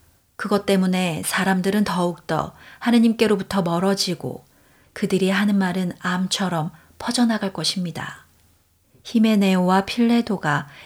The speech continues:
이 같은 사람들입니다. 그들은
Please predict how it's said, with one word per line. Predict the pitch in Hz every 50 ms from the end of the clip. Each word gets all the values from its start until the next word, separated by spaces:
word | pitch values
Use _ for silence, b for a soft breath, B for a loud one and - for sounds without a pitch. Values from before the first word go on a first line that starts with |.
| B -
이 | 196 180
같은 | - 185 180 - - 196 190
사람들입니다. | - 220 214 220 220 214 214 208 202 185 180 170 160 156 147 - - - - - _ _ _ _ _ _ _ _ _ _ _ _ _ _ -
그들은 | - 208 180 208 190 190 190 185 170 160